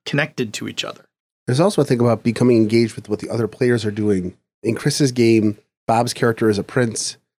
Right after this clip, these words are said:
Speaker 2: and we went back to his homeland just to kinda negotiate a treaty, and in the middle of it, we found about this great threat to his family and his people. And so, of course, Bob's character's like, "I'm gonna run off and take care of this. The rest of you guys go back home." And the rest of the players, of course,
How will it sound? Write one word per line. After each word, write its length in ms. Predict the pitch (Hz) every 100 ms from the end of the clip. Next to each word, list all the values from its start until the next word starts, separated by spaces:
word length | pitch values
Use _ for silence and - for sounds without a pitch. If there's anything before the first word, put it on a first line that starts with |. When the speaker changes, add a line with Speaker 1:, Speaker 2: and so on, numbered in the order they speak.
| _ _
Speaker 2:
and 180 | 107 104
we 100 | 107
went 180 | 117 110
back 200 | 123 -
to 80 | 123
his 100 | 107
homeland 440 | 131 131 117 107
just 160 | 110 -
to 100 | 110
kinda 200 | - 117
negotiate 460 | 104 107 113 117 104
a 60 |
treaty, 380 | 98 143 131 107
and 60 | 101
in 40 |
the 60 | 104
middle 180 | 120 117
of 100 | 107
it, 20 |
we 80 | 110
found 220 | - 107
about 200 | 98 104
this 160 | 104
great 260 | - 117 110
threat 320 | _ 117 -
to 320 | - 113 104 101 _ _ _ _ -
his 140 | 113
family 520 | - 117 117 113 110
and 360 | 101 101 101 98
his 340 | - 95 90
people. 480 | 92 - 165 82 85 _ _ _ _ _
And 100 | 110
so, 140 | 110
of 80 | 110
course, 220 | - 107
Bob's 260 | 104 101 104
character's 240 | - 104
like, 100 | 104
"I'm 80 | 98
gonna 140 | 110 110
run 120 | 113
off 140 | 107 -
and 80 |
take 120 | 101 92
care 200 | 143 139
of 80 |
this. 180 | 110 104
The 60 | 107
rest 160 | 104
of 80 | 120
you 40 | 104
guys 120 | 107
go 160 | 101
back 220 | 98 101 -
home." 360 | 123 117 98 - _ _ _ -
And 180 | 113 107
the 60 |
rest 160 | 135 -
of 80 | 113
the 40 |
players, 240 | 143 127
of 120 | 113 -
course, 420 | 165 123 -